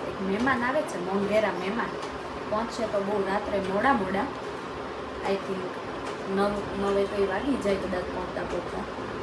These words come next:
અને અત્યારે જો હું પ્રાશિવને સુવડાવું છું. જો ભાઈ મસ્ત આરામ કરી રહ્યા છે.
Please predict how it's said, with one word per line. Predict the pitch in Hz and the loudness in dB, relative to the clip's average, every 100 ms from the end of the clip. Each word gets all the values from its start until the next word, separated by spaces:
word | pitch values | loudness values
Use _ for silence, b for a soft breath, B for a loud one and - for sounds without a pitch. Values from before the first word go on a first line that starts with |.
| - | -4
અને | 180 | -4
અત્યારે | - 190 175 | 0 0 0
જો | 208 | 2
હું | 190 180 - | 2 0 0
પ્રાશિવને | 196 214 214 190 185 | 2 2 0 0 0
સુવડાવું | - 220 262 285 285 | -2 0 4 4 2
છું. | 254 - 254 - - - | 0 -4 -4 -4 -6 -4
જો | 180 180 - 151 - - - - - - - - 175 | -4 -4 -6 -6 -6 -6 -6 -6 -6 -6 -6 -4 0
ભાઈ | 175 | 2
મસ્ત | 180 196 190 - | 4 4 2 6
આરામ | 190 185 190 196 190 185 180 | 8 8 8 8 6 4 0
કરી | 180 180 | 0 2
રહ્યા | 180 180 180 | 2 2 0
છે. | - | -4